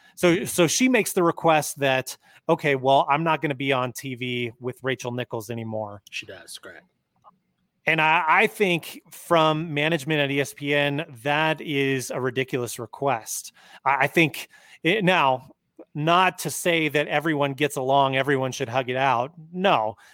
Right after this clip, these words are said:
Speaker 1: I mean, lots of personalities. There have been stories, personalities that you and I grew up with that couldn't stand each other at E S P N, you know,
Speaker 2: Sure.
Speaker 1: people on S N L that, that can't stand each other. You know, you always hear about these.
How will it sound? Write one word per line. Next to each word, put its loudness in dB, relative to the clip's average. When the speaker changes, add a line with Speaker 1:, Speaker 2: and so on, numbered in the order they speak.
Speaker 1:
I -4
mean, 2
lots 4
of -6
personalities. 0
There -2
have -4
been -4
stories, -4
personalities 2
that 2
you 0
and 0
I 0
grew 0
up 2
with -8
that -6
couldn't -2
stand -2
each -10
other -6
at -6
E -6
S -8
P -12
N, -8
you -4
know, 0
Speaker 2:
Sure. -16
Speaker 1:
people 6
on 6
S 2
N 4
L 4
that, -4
that -2
can't -2
stand -2
each -10
other. -2
You -6
know, 2
you 2
always 4
hear 2
about 0
these. -6